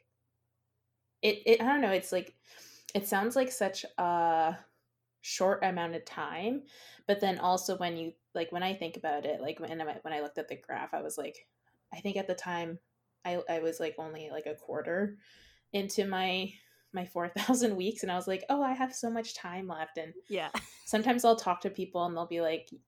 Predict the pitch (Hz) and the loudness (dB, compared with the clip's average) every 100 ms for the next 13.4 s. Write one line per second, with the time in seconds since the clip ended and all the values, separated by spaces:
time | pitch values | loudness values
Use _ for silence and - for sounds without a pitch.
0 | 202 208 202 196 - - - 220 226 240 | 2 4 4 0 -4 -12 4 8 8 6
1 | 247 226 196 190 - 185 185 190 - 165 | 4 2 0 0 -2 -2 -2 -4 -2 -6
2 | - 180 170 165 170 _ 175 - 165 160 | -4 -4 -2 -4 -6 _ -10 -6 -6 -6
3 | - 151 135 156 160 190 214 240 285 320 | -6 -4 -6 -6 -8 -2 4 4 2 -2
4 | - - 208 196 170 180 165 156 - - | -6 -4 -2 -2 -4 -6 -6 -6 -2 2
5 | 202 185 - - - 240 226 226 220 214 | 4 4 2 -4 -2 2 2 6 6 6
6 | 202 208 202 214 214 196 185 175 - 190 | 2 2 4 4 6 4 2 -2 0 -2
7 | 180 180 - 165 - 180 - 175 175 170 | -2 -4 -2 -2 0 -4 -4 -6 -4 -6
8 | - - _ _ - 202 202 185 185 - | -8 -18 _ _ -8 -2 0 2 0 0
9 | 180 185 226 220 202 185 180 - _ _ | 0 2 0 2 2 2 2 -2 _ _
10 | _ _ _ _ _ _ 185 175 170 190 | _ _ _ _ _ _ -4 -2 0 -2
11 | 190 - 202 202 - 190 175 - 165 156 | -4 -4 2 4 4 4 2 0 -2 -2
12 | 170 - 156 165 - 143 160 170 151 151 | -4 -2 -2 -2 -2 -4 -4 -8 -10 -10
13 | - - - | -10 -8 -8